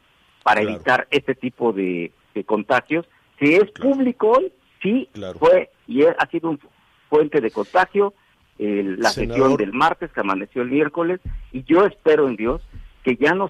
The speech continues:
Speaker 1: siga, eh,
Speaker 2: Claro, el
Speaker 1: ampliándose
Speaker 2: contagio.
Speaker 1: este,
Speaker 2: El contagio.
Speaker 1: este tema de,
Speaker 2: Son,
Speaker 1: del covid diecinueve.
Speaker 2: al, al, a, a este momento son cuatro senadores contagiados, si no me
Speaker 1: Sí,
Speaker 2: equivoco.
Speaker 1: pero eso,
Speaker 2: Son
Speaker 1: pero mira, Javier,
Speaker 2: Sí.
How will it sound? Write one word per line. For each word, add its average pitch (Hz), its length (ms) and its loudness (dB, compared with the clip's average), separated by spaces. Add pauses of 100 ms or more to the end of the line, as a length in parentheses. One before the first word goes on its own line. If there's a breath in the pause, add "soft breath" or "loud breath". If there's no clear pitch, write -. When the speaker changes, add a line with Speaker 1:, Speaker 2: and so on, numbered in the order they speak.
Speaker 1:
siga, 156 540 0 (260)
eh, 85 180 -14 (360)
Speaker 2:
Claro, 95 380 -8 (200)
el 117 80 0
Speaker 1:
ampliándose 120 800 2
Speaker 2:
contagio. - 120 -20 (320 soft breath)
Speaker 1:
este, 123 240 0
Speaker 2:
El 123 160 0
contagio. 110 480 -2
Speaker 1:
este 107 160 0
tema 113 200 0
de, 87 120 -4
Speaker 2:
Son, 139 220 4
Speaker 1:
del 147 140 0
covid 113 200 -4
diecinueve. 135 360 2
Speaker 2:
al, 131 140 2
al, 131 160 -10
a, 135 360 4 (120)
a 135 60 4
este 180 260 4
momento 185 480 2
son 185 320 2
cuatro 170 420 2
senadores 117 500 -2
contagiados, 107 500 -6
si 110 80 -10
no 101 100 -8
me 101 100 -8
Speaker 1:
Sí, 175 120 -4
Speaker 2:
equivoco. 151 400 -2
Speaker 1:
pero 143 180 4
eso, 170 240 0 (180)
Speaker 2:
Son 113 180 -10
Speaker 1:
pero 123 180 4
mira, 151 220 2
Javier, 113 340 0
Speaker 2:
Sí. - 40 -20